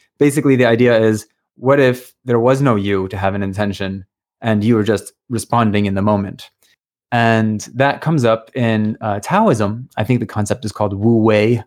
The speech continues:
Of course, people who are more familiar will be able to tell me how to pronounce and say these things. Uh,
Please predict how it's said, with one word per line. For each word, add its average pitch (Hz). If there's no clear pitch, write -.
Of -
course, 107
people 101
who 101
are 98
more 107
familiar 190
will 117
be 113
able 107
to 107
tell 107
me 104
how 98
to 101
pronounce 127
and 113
say 110
these 110
things. 104
Uh, 104